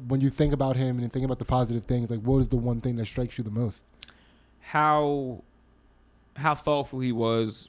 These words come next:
Speaker 2: when it came to family, because, like, um,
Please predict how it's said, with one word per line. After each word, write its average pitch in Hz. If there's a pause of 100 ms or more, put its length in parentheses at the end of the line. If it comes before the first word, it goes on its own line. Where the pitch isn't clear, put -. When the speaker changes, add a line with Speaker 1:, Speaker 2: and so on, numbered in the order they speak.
(140)
Speaker 2:
when 120
it 117
came 127
to 101
family, 110
because, 117
like, 117 (600)
um, 113